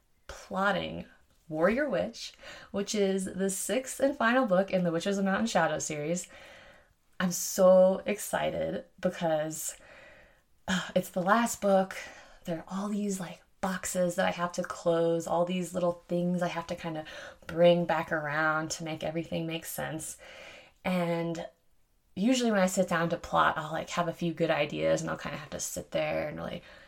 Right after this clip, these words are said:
think about it. But when I sat down,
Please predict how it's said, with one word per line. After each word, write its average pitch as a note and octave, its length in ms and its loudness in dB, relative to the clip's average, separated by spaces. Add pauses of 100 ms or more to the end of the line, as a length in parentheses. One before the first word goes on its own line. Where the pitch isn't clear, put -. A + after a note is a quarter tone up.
(140)
think F3 200 -2
about D3 260 -2
it. D3+ 200 -2 (920)
But D#3+ 460 4
when F3+ 140 0
I G3+ 100 2
sat G#3 280 6
down, F3 500 4